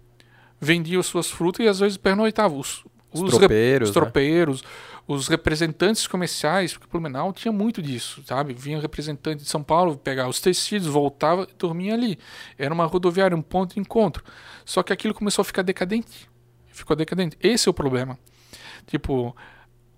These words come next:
Speaker 1: os herdeiros não deram continuidade, se perderam interesse, aí vai decaindo, aí vai virando, se era um hotel de elite, vai pra classe média, depois vai decaindo e o, os usuários vão ficando.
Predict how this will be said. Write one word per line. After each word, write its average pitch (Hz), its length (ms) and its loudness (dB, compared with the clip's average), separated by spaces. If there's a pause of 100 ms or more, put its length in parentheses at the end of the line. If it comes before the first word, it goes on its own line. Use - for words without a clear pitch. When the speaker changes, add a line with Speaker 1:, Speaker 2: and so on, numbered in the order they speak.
(240)
Speaker 1:
os 170 160 4
herdeiros 196 420 0
não 196 160 0
deram 190 420 2
continuidade, 185 1160 0
se - 160 -6
perderam 170 320 0
interesse, 175 1040 2
aí 156 100 2
vai 160 140 -4
decaindo, 180 960 0 (320)
aí 147 160 0
vai 160 160 0
virando, 165 360 -4
se - 180 -2
era 165 80 0
um 170 120 0
hotel 156 360 2
de 151 120 2
elite, 170 380 2
vai 156 380 0
pra - 160 -2
classe - 280 0
média, 202 440 4
depois 165 360 -2
vai 160 300 2
decaindo 180 640 2
e 160 120 -6
o, 170 280 -6
os 151 160 -2
usuários 170 440 2
vão 175 100 4
ficando. 170 420 -2